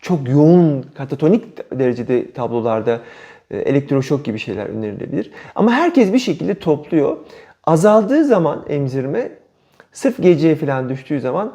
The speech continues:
paroksitin gibi suya, e, sütü en az geçenleri yeğleyip tedavi ediyoruz. Her ay iki üç tane kadın doğuruyor, emziriyor, sütten kesiyor. Her a-, zaman oluyor bu. Çok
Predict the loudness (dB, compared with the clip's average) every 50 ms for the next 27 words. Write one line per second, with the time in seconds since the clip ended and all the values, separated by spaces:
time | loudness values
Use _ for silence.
0 | -14 -20 _ _ _ _ _ _ _ _ _ _ -2 0 2 2 0 0 0 -2
1 | 0 2 2 2 2 2 0 -2 0 2 4 4 4 4 4 4 4 6 4 4
2 | 2 0 -4 -6 -2 4 6 6 6 6 4 2 0 -2 -4 -4 -6 -8 -10 -8
3 | -8 -8 -8 -8 -6 -6 -6 -4 -4 -4 -4 -4 -8 -18 -20 -20 -20 -20 _ _
4 | 2 4 4 6 6 4 4 4 2 4 4 2 2 2 2 2 2 2 2 2
5 | 0 0 0 -2 -4 -4 -4 -4 -4 -4 -4 -2 -2 -2 -2 -4 -6 -10 -16 _
6 | _ _ _ _ _ _ _ -2 0 0 2 0 -2 -4 -8 -14 -20 -20 -20 _
7 | _ -6 0 4 6 8 8 8 8 6 6 6 8 8 8 6 6 4 0 -4
8 | -12 -18 -16 _ -6 -4 -2 -2 -2 -2 -2 -2 -2 0 0 2 2 2 2 0
9 | -2 -2 -6 -10 -16 -18 -16 -16 -12 _ -4 -4 -2 -2 -4 -4 -6 -8 -8 -6
10 | -6 -6 -6 -8 -8 -14 -20 -20 -20 _ -2 0 2 2 0 0 -2 -4 -4 -4
11 | -6 -8 -8 -10 -10 -12 -8 -4 -2 -2 0 -2 -2 -2 -2 -2 0 2 2 2
12 | 0 0 0 -2 -4 -6 -12 _ _ 0 2 2 2 2